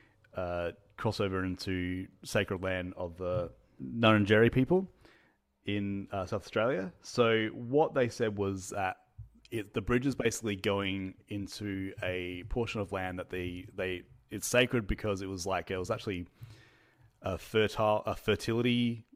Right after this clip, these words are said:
land for the women, and obviously very sacred to them, and they opposed it. Now, the big thing that happened in nineteen ninety-five was there was this, uh, guy <laughs> called Ian McLaughlin, and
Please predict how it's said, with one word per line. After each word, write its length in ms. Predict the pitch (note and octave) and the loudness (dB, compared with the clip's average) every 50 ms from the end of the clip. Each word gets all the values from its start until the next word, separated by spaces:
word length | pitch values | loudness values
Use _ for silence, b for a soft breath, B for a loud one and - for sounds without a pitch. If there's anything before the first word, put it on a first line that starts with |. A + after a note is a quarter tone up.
| _ - | _ -4
land 360 | A2 A2+ A2+ A#2+ B2 B2+ C3+ - | 0 2 2 2 2 2 0 0
for 100 | - G2+ | 0 -2
the 80 | G2+ | 2
women, 380 | F#2+ A2 B2 C#3+ F3 G3+ G#3 G#3 _ _ _ _ _ _ _ b b b b b b b b b b b b - | 2 4 4 2 2 0 -4 -6 _ _ _ _ _ _ _ b b b b b b b b b b b b 2
and 640 | G#2+ G#2 G#2 G#2 G#2 G2+ G2+ G2 G2 G2 F#2+ - - - _ _ _ _ _ _ - | 4 6 6 6 6 4 2 0 -2 -4 -6 -8 -12 -18 _ _ _ _ _ _ 2
obviously 260 | C3+ B2+ B2 - A#2 G#2 | 2 2 2 4 0 4
very 220 | G#2 G#2+ G2 F#2 | 6 6 6 6
sacred 280 | - G2+ F#2 G2 F2+ - | 4 0 0 0 -2 -2
to 80 | G2+ | 0
them, 340 | G2+ G2 G2 G2 F#2+ F#2+ F#2+ F#2 F#2 | 2 2 4 4 2 0 -2 -4 -4
and 320 | G2 F#2+ F#2+ F#2 F#2 F#2 | -2 0 0 0 2 4
they 180 | G2+ G2+ G2+ F#2+ | 6 6 6 6
opposed 480 | - - G2 F#2+ G2 G2 F#2 - - | 4 2 0 0 0 0 -2 -2 -2
it. 200 | F#2 F2 F2+ - b b b b b b b | -2 -2 -2 -6 b b b b b b b
Now, 320 | G#2+ A2 A2 A2 A2+ A2 | 0 2 4 6 4 4
the 120 | G#2+ A2+ | 2 0
big 240 | G#2+ C3 C#3 C#3+ C#3 | 0 2 0 0 2
thing 160 | - D3+ C#3+ | 2 4 4
that 80 | B2+ A2 | 4 4
happened 300 | A2+ A2+ G#2+ A2 G#2+ G2+ | 4 2 2 2 -2 -4
in 100 | G2 G2 | -4 -2
nineteen 340 | G2 G2 G2 F#2 - G#2 G2 | -2 -4 -4 -4 -6 -6 -6
ninety-five 720 | F#2+ F2+ E2+ E2 D#2 - B2 C3 B2+ G#2 E2+ E2 D#2+ D#2+ D#2+ - _ _ _ _ _ _ _ _ _ _ _ _ _ _ _ _ _ _ _ - - - | -4 -4 -6 -8 -4 4 6 6 8 8 6 4 0 -4 -8 -14 _ _ _ _ _ _ _ _ _ _ _ _ _ _ _ _ _ _ _ -20 -16 -10
was 520 | A2 G#2 G#2 G2+ G2+ G2+ G2 G2 G2 F#2 F2 | -2 2 2 4 4 4 2 0 -2 -4 -2
there 200 | G#2 G2+ G2 G2 | 0 2 2 2
was 140 | G2 F#2 F2+ | 2 0 -2
this, 260 | F#2+ F2+ - - - | -6 -8 -8 -4 -2
uh, 240 | G2 F#2+ F#2 F2+ F2+ E2+ | 0 0 0 -2 -2 -2
guy 280 | - G#2 G#2+ G#2+ G#2+ A2 | 0 2 2 2 2 0
<laughs> 140 | - - | -2 -4
called 360 | - A2 G#2 G#2+ G2+ G2+ - - - | -2 -2 0 0 0 -2 -2 -4 -4
Ian 180 | A2+ A2 G#2 | -2 -2 0
McLaughlin, 640 | G2+ F2 E2+ A2+ A#2+ A2+ - - G2+ F2 D#2+ D#2 D#2 b b b b b b b b b b - | -2 -2 0 2 0 0 0 -2 -4 -4 -4 -6 -10 b b b b b b b b b b -4
and 460 | G2+ G#2 G#2 G#2+ G#2+ G#2 G2+ G2+ - | 0 0 2 2 0 0 -2 -4 -6